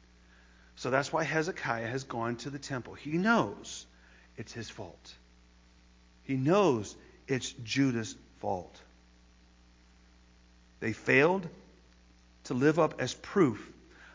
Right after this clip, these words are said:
of God's reality. That's why they were chosen. That's why they're there. They are there to show the world that this is what it means to live for the one creator God.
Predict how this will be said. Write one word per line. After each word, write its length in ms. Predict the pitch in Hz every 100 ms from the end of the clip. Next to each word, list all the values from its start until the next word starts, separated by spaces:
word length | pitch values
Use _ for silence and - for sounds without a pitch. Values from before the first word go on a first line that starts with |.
| -
of 180 | 131 123
God's 480 | - 123 120 120 127
reality. 480 | 131 131 131 107 101
That's 420 | 143 160 214 220 -
why 460 | 165 170 143 135 147 135
they 240 | 139 147
were 160 | 147 160
chosen. 760 | - - 214 269 247 120 98
That's 340 | 180 190 226 180
why 420 | 180 180 175 185
they're 360 | 165 175 175 170
there. 680 | 143 147 226 254 123 110 - - - - -
They 180 | 160 214
are 160 | 247
there 400 | 247 185 220 180
to 220 | 196 - 226
show 420 | - - 214 277
the 80 | 320
world 540 | 208 220 160 127 139 - -
that 240 | 165 139 -
this 200 | 262 262
is 120 | 302
what 180 | 330 339
it 140 | 320
means 380 | 214 202 208 -
to 120 | -
live 440 | 185 180 247 311 -
for 180 | 208
the 80 | 175
one 480 | 165 170 240 302 311
creator 520 | - 254 233 233 233
God. 380 | 185 165 127 98